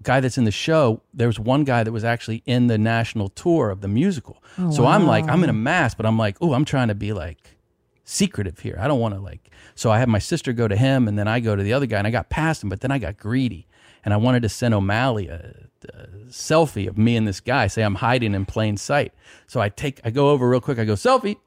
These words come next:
Speaker 1: and he does it. He, I take a picture, and I start walking away, and I hear him go, "Garcia?"
Speaker 2: <gasps>
Speaker 1: And I'm like, "Oh, no."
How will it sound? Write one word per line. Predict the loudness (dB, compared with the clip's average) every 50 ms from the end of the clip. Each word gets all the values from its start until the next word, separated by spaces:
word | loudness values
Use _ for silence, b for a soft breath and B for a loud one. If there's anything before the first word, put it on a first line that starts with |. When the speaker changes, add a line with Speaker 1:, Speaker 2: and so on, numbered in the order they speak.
| _ -2
Speaker 1:
and | 0 0 0 0
he | -2 -6
does | -2 2 2 2 2 2
it. | -2 -6
He, | -6 -6
I | -6 -6
take | -4 -6 -6 -4
a |
picture, | -4 -4 -2 0 0
and | 0
I | 0
start | 0 -2 0 2
walking | 2 0 0 0 0
away, | 2 2 2
and | 2 2
I |
hear | 2 2
him | 2 2
go, | 0 0 0 -2 -2
"Garcia?" | -2 -2 0 0 2 2 2 2 2 0 _
Speaker 2:
<gasps> | -4 0
Speaker 1:
And | 2 4 4 4 4 4 4 2 0 -2 _ _ _ _ _ -20
I'm | -20 -20
like, | -20 -20 -20 _ -14 -6 -2
"Oh, | -2 -2 -2 -4 -8 -18 -20
no." | -20 -18 -18 -18 -16 -16 -16 -16 -16 -20